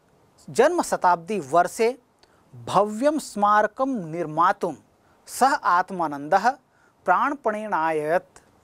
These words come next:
तो स्वामी विवेकानंद के जन्म शताब्दी वर्ष में उनकी भव्य स्मारक बनाने के लिए सह आत्मानंदः, वे आत्मानंद प्राणपणेन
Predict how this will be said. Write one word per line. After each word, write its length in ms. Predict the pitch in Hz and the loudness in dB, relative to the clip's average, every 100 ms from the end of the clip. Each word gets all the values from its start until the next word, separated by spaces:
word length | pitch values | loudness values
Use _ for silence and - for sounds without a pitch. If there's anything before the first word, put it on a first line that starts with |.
| _ _ _ _ _ - - - | _ _ _ _ _ -20 -10 -4
तो 60 | |
स्वामी 420 | 175 214 208 269 277 | 2 4 4 2 0
विवेकानंद 760 | 196 196 208 - 247 202 190 190 - | 2 4 4 4 0 0 -6 -8 -4
के 180 | 254 202 | -4 -4
जन्म 440 | 131 220 269 240 | -2 0 2 0
शताब्दी 540 | - 165 175 160 220 185 | -2 0 0 0 -6 -6
वर्ष 360 | 143 170 - 139 | -4 -4 -4 -12
में 340 | 139 185 156 - _ _ _ _ _ _ - - - - | -4 -2 -2 -6 _ _ _ _ _ _ -20 -20 -12 2
उनकी 480 | 233 285 - 214 349 - - 151 | 4 4 0 -2 -2 -4 -16 -12
भव्य 420 | 131 233 311 320 | 0 2 2 0
स्मारक 480 | - 208 202 269 180 | -2 -2 2 2 0
बनाने 340 | 160 151 160 | -4 -2 -4
के 180 | 147 143 | -6 -6
लिए 320 | 156 190 156 - _ _ _ _ _ _ _ _ - _ - - - _ _ - - | 0 2 2 -2 _ _ _ _ _ _ _ _ -20 _ -20 -20 -20 _ _ -20 -8
सह 300 | - 285 285 | 2 2 4
आत्मानंदः, 800 | 240 202 214 220 196 190 185 143 - _ 175 | 2 2 2 0 0 0 0 -2 -10 _ -4
वे 160 | 277 | -2
आत्मानंद 760 | 294 160 156 170 160 165 285 294 _ _ | -2 0 -2 -2 -4 -2 -2 -6 _ _
प्राणपणेन 680 | 214 196 262 311 226 220 254 | 0 2 0 -2 -2 -2 -6